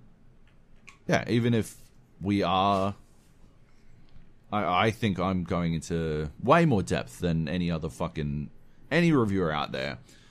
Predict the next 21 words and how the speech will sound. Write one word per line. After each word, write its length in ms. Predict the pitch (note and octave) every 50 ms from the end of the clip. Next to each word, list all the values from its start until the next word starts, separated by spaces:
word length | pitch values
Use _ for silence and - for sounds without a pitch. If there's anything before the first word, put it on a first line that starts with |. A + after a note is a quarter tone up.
| - - -
Um, 720 | - G#2 A2 A2+ A2 A2+ A#2 A2 A2 A#2 A2+ G#2+ G2+ - - - - - - - - - - _ - - - - - - - -
'cause 120 | A2 A2 A#2+
I'm 120 | A2 G#2
the 60 | G#2
fucking 320 | F#2+ - A2+ G#2+ F#2 - F2+
Michael 260 | F2 E2 D#2 D#2 F2
Jordan 320 | E2 D#2+ D#2+ D2+ D2+ C#2+
of 60 | C2+ D2
reviews. 440 | C#2+ C2 C2+ D#2+ E2+ D#2+ D2+ D2 -
But, 260 | - C3+ C3+ C#3+ D3
uh, 360 | D#3 D#3 D#3 D#3 D3+ D#3 D3+ - - - - - - - - - - - - - _ - - - - - - - - - - - - _ - -
the 100 | - E3+
thing 320 | E3 E3+ - G3+ A3+ B3 A3+
is, 640 | A3 F3 B2 E2 C2+ D2 F#2+ A#2+ - - - - - - - -
right, 380 | - F#2+ F2+ F#2 F#2+ G#2+ A#2 - - - - - - - - - - - - - - - - - -
they're 300 | - E3+ G#3 A#3 A#3+ B3
working 800 | A#3 F3+ D3+ E3 D#3 D3 C#3 - A#2+ A2+ A2+ A2+ B2 C3 D3 D3+ C3 - - - - - - - - - - - - - - - - - - - -
on 160 | B2+ C#3+ C#3+
a 60 | C#3+
visual 580 | B2+ A2+ G#2 A#2 D3+ F#3+ F3+ E3+ G#3+ G#3 G3 F3+
medium, 720 | D3+ B2+ A#2+ A#2+ G2 E2+ D2 - - - - - A#2+ D#3